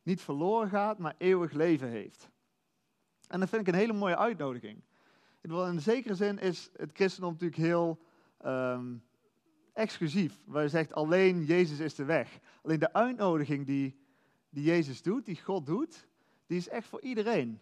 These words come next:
En die is zo open als het maar zijn kan. En de uitnodiging is niet alleen voor iedereen. Eh, God zegt zelf dat hij van iedereen houdt op de wereld. En zoveel houdt dat hij zijn enige zoon, Jezus, gegeven heeft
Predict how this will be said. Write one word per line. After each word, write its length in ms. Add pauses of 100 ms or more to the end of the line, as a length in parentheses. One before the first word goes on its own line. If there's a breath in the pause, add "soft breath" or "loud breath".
En 140
die 120
is 140
zo 240
open 360
als 260
het 120
maar 140
zijn 240
kan. 320 (680 soft breath)
En 200
de 120
uitnodiging 440
is 140
niet 60
alleen 220
voor 100
iedereen. 480 (800)
Eh, 280 (220)
God 200
zegt 160
zelf 220
dat 160
hij 240 (340 soft breath)
van 180
iedereen 340
houdt 280
op 80
de 60
wereld. 520 (260)
En 140
zoveel 680 (300 soft breath)
houdt 400
dat 140
hij 340
zijn 240
enige 420
zoon, 560
Jezus, 680 (260 soft breath)
gegeven 640
heeft 480